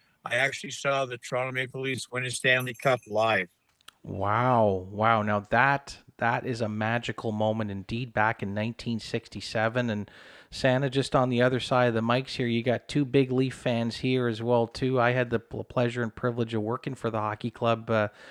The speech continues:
Speaker 2: from ninety-six to ninety-nine, so I know how deep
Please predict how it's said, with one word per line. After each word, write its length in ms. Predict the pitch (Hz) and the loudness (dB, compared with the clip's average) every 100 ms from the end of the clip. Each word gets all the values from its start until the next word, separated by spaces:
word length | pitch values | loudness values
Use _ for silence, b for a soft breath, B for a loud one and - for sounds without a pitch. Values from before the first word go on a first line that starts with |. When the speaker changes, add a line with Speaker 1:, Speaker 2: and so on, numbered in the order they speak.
| B | B
Speaker 2:
from 180 | - 117 | -4 0
ninety-six 540 | 120 120 120 - - | 0 0 -4 -6 -6
to 100 | - | -2
ninety-nine, 580 | 123 120 120 117 120 117 | 0 2 2 2 2 2
so 200 | 107 113 | 2 2
I 180 | 123 139 | 4 4
know 240 | 143 139 131 | 6 6 6
how 240 | 131 127 107 | 4 2 0
deep 360 | 131 135 127 | -2 0 -2